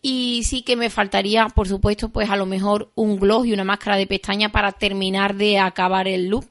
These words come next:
que aquí no, no lo tengo puesto, pero, por supuesto, máscaras de pestaña siempre son básicos y a lo mejor un brillo o un labial, pues, también. Eh, pero de momento eso no los nombro porque doy por hecho que esos casi siempre, pues, van en lo-, en los maletines.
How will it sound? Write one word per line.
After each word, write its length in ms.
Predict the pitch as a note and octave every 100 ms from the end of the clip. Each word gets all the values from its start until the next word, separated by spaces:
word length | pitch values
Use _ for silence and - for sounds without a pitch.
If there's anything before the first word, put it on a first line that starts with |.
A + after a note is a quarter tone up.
| -
que 100 | F#3+
aquí 240 | - G3
no, 320 | F#3+ F#3 F#3 - - - -
no 260 | A3+ G#3+ G#3
lo 140 | G#3
tengo 240 | G#3 G3 F#3
puesto, 320 | G#3+ G#3+ A#3+
pero, 220 | A3+ G#3
por 180 | A#3 G#3
supuesto, 500 | A3+ G#3+ G#3+ G#3+ A3+
máscaras 400 | G#3 G3 G#3 G3
de 80 | G3+
pestaña 400 | G3 G3+ F#3+ F3+
siempre 280 | G3 F#3+
son 220 | F#3+ F#3+ G3
básicos 480 | G#3+ G#3+ G3 A3+ - - - - -
y 160 | A3
a 60 | G3+
lo 100 | F#3
mejor 360 | F#3+ G#3 G#3 G3
un 160 | G3+
brillo 420 | G3 G#3+ G#3 G#3
o 140 | G#3+ F#3
un 140 | F3+
labial, 360 | F#3+ F#3+ G3 F#3+
pues, 680 | - G3 F#3+ F3+ - - -
también. 600 | F3 E3+ E3+ F#3 E3+ E3+ - - - - -
Eh, 160 | A3 A3
pero 160 | A#3
de 80 | A#3
momento 520 | A3+ A3+ C4 D4 D#4
eso 240 | C4+ A#3 B3+
no 140 | B3
los 120 | A3
nombro 320 | A3 A3 A#3+ C#4
porque 260 | B3 G#3+
doy 140 | G3+ G3+
por 180 | G#3
hecho 220 | G3+ A3+ A3
que 120 | G3+
esos 180 | G3 -
casi 300 | G#3+ F#3+ G3
siempre, 400 | G3 F#3+ G3+ - -
pues, 200 | G3 F3
van 200 | F#3+ F#3
en 80 | F#3
lo-, 280 | F3+ F3+ -
en 100 | F#3
los 100 | F3+
maletines. 520 | F#3 F#3+ A3+ F4 G3